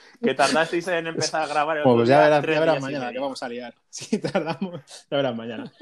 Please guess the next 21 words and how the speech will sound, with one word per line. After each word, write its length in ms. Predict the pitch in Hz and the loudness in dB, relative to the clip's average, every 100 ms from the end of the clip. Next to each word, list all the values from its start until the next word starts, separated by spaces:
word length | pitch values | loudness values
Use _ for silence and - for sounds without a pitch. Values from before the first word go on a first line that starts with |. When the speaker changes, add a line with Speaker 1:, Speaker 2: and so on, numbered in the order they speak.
| 320 | -4
Speaker 2:
Bueno, 240 | 170 214 190 | 2 4 4
¿cómo 200 | 220 233 | 2 0
contactar 360 | 233 214 220 | -4 -6 -8
con 140 | 202 202 | -8 -10
nosotros? 480 | 180 160 143 131 - | -10 -10 -10 -14 -8
Info 300 | 214 208 220 | -8 -4 -4
arroba 460 | 214 226 240 247 240 | -2 -2 -4 -6 -6
danisanzentrenadorpersonal 1400 | 175 208 202 214 202 196 185 180 190 180 175 190 208 196 | -4 -4 -6 -8 -8 -10 -8 -8 -8 -8 -10 -8 -8 -8
punto 380 | 196 190 180 160 | -8 -4 -4 -4
com 300 | 127 107 107 _ | -6 -8 -16 _
o 180 | 139 135 | -6 -4
el 60 | |
WhatsApp 340 | 135 170 185 160 | -2 -2 -2 -2
de 140 | 135 | -2
Dani, 260 | 113 110 113 | -4 -8 -6
seis 280 | 175 175 185 | -2 -2 0
cero 160 | 165 | -2
nueve, 460 | 165 208 240 254 - _ _ | 0 -2 -2 -4 -8 _ _
nueve 280 | 151 180 190 | -2 2 2
cero 260 | 190 180 170 | 0 -2 -2
cuatro, 400 | 202 220 233 | -4 -2 -4